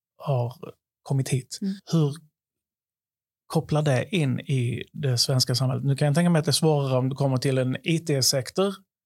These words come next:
Speaker 1: och ska pitcha idéer för att få, liksom, miljoner. Men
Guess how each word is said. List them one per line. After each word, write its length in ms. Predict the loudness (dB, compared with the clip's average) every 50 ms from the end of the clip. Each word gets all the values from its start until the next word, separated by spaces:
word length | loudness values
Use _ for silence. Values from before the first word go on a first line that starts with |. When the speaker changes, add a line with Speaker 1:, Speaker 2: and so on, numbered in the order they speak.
| _ _ _ _ _ _ _
Speaker 1:
och 140 | -2 -2 0
ska 480 | 2 2 2 4 4 2 2 2 0 -2 -4 -6 _
pitcha 300 | -4 -2 0 0 0 2
idéer 360 | 2 2 2 2 2 0 0
för 140 | -2 -2 -4
att 100 | -4 -2
få, 420 | -2 -4 -2 -2 -2 -4 -4 -4 -6
liksom, 220 | -8 -6 -4 -2
miljoner. 440 | 0 0 2 2 0 0 0 -2 -2
Men 400 | -2 -2 0 0 0 0 -2 -4